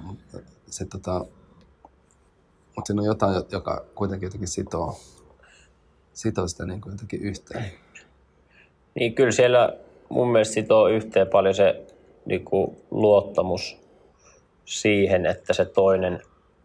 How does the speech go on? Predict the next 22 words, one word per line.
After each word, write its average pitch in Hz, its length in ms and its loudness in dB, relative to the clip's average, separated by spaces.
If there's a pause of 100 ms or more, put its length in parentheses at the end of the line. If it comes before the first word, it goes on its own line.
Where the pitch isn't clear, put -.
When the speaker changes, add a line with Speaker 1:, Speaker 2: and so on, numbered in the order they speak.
(1800)
Speaker 2:
toinen 104 380 6
niinku 98 380 4
on 92 160 0
siinä, 90 360 -4 (520)
vaikka 95 400 0 (180)
mitä 92 340 -4 (300)
tapahtuisi 87 600 -2
tyyppinen 71 540 -6 (720)
asetelma. 87 640 0 (500)
Ja 92 100 0
sitten 92 320 -2
se, 95 240 0
että 87 200 -4
se 95 120 -4 (520)
toi-, 101 360 4
toinen 98 240 4
on 92 60 0
niinku 92 180 -2
tuki 95 420 -2
ja 92 200 2 (920)
kannustava 95 560 2
elementti 92 720 0